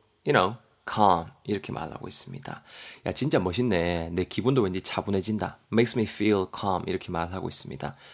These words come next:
Breathtaking, 숨이 콱 막히는 멋있는 그런 광경이 되겠죠. 자, continue 이어집니다. 그러니까 대건이가 말하고 있네요. "야, 그러네. 아니, breeze도 살랑살랑 불고 말이야. 코 한번 이렇게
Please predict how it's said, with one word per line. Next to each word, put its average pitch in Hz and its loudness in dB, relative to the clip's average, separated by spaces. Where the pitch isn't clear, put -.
Breathtaking, 110 0
숨이 110 0
콱 - -4
막히는 90 -8
멋있는 98 0
그런 107 0
광경이 98 2
되겠죠. 95 4
자, 95 0
continue 113 2
이어집니다. 87 0
그러니까 139 4
대건이가 127 4
말하고 90 2
있네요. 82 -2
"야, 87 -2
그러네. 120 2
아니, 110 2
breeze도 127 8
살랑살랑 101 0
불고 110 2
말이야. 87 0
코 190 4
한번 165 8
이렇게 143 0